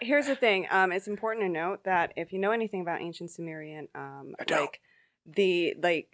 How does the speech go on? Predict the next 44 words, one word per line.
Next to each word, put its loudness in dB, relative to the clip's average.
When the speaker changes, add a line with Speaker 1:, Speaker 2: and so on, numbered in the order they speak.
Speaker 1:
their 0
creation -4
story. -10
So 4
Speaker 2:
Mm, 8
Speaker 1:
their 12
Speaker 2:
a 6
Speaker 1:
creation 6
Speaker 2:
little. 4
Speaker 1:
story 6
is, 4
is 2
different 0
than 0
a -2
lot 4
of -4
other, 0
um, -2
religions, -4
is -4
they -2
believe -2
that 0
they're, 2
they're 6
creators, -2
'cause -4
he -4
calls 0
them, 2
uh, 6
c-, -4
the -2
cousin 2
of 0
Cthulhu, -2
is, 0
as, 4
like, 0
he 6
is 10
the 0
cousin, 0